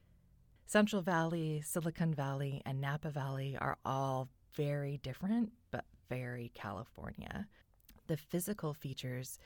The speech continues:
of each of these regions, the topography, oceans, deserts, shape unique expressions of the whole,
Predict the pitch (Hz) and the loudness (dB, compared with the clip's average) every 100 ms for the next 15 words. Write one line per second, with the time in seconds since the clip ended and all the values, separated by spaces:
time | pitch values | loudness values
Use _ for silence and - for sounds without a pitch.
0 | - - - - - 127 - 147 143 131 | -20 -20 -20 -8 -2 -2 -2 -4 -2 -6
1 | 127 131 - 143 139 135 127 123 131 - | -6 -6 -4 -4 -2 -2 -4 -4 -6 -10
2 | - - - - - - 127 120 - - | -14 -20 -20 -20 -12 -4 -4 -4 -6 -6
3 | 131 131 139 - 123 127 127 131 127 - | -6 -4 -6 -8 -10 -8 -8 -10 -12 -18
4 | _ - 143 135 - 127 123 120 120 120 | _ -8 -6 -4 -6 -6 -6 -6 -8 -12
5 | - - - 139 135 127 123 117 - - | -16 -20 -8 -2 -2 -2 -6 -8 -10 -14
6 | - _ - - - - _ _ - - | -16 _ -20 -20 -20 -20 _ _ -12 -4
7 | - 165 175 - 143 135 139 135 - - | 0 2 0 -4 -6 -4 -2 -4 -6 -10
8 | - - - 120 131 135 120 123 135 135 | -12 -10 -6 -4 -2 -4 -6 -8 -8 -8
9 | - 120 - 135 117 113 107 - | -6 -8 -6 -4 -2 -4 -8 -10